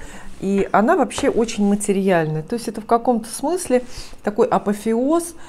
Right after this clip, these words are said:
э, для развития, для продвижения вашего какого-то денежного материального проекта.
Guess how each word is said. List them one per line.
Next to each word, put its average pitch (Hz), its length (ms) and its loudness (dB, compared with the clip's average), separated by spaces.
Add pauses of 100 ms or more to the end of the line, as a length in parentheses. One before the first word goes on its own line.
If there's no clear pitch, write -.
(240)
э, 196 120 -2
для 226 240 2
развития, 220 920 0
для 185 180 -2
продвижения 196 720 -2
вашего 202 420 -2
какого-то 202 460 -4
денежного 196 580 -2
материального 185 640 -4
проекта. 185 1040 -2